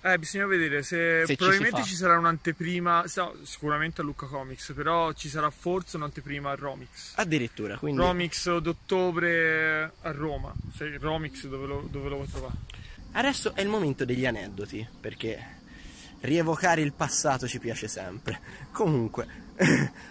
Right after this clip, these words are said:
Speaker 2: allora parliamo di, di Pusanti, Filippo, che appunto è il gestore del, del panificio, al quale peraltro abbiamo già fatto vedere il video, c'eri pure te, vero, quando abbiamo fatto vedere il video, e fra poco lo vedrete un po',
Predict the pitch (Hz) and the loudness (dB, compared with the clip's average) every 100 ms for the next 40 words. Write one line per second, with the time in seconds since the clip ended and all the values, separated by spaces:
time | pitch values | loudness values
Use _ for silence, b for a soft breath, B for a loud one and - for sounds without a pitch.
0 | B - 202 147 147 262 254 190 165 147 | B 2 4 4 4 4 4 4 4 4
1 | 147 139 - - 143 131 - 110 123 117 | 0 -2 -8 -16 -8 -6 -4 -2 0 -2
2 | - - 165 147 - 104 - - - 135 | -4 0 2 2 -2 -10 -10 -8 -4 -4
3 | 123 - 139 135 117 113 127 - 120 120 | -6 -4 0 0 0 -2 -4 -2 0 0
4 | 110 104 104 101 95 B - 110 156 185 | -2 -4 -4 -4 -8 B -8 -2 0 0
5 | 180 151 - 139 143 202 175 143 151 196 | -2 -2 0 0 2 2 2 2 0 2
6 | 151 127 131 120 190 - 131 123 110 113 | 0 0 0 0 0 0 -2 -2 -2 -2
7 | 120 110 104 120 - 113 101 110 123 107 | -4 -4 -4 -4 -6 -8 -6 -6 -4 -6
8 | 107 107 107 104 107 110 110 107 110 107 | -6 -8 -8 -8 -6 -8 -8 -10 -6 -4
9 | 165 226 160 143 B B B B B - | -4 -2 -2 -2 B B B B B -4
10 | 165 214 165 196 185 160 170 156 160 160 | 0 0 2 2 4 6 6 4 4 2
11 | 135 127 147 | 0 0 -2